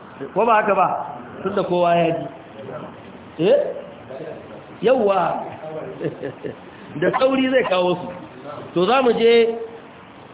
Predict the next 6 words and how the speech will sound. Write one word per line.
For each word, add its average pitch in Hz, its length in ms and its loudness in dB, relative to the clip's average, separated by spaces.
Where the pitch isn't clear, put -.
gaba 208 440 2
ta 202 80 2
uku, 127 320 -2
shine 240 320 0
hurmatul 208 480 2
aitam. 160 480 2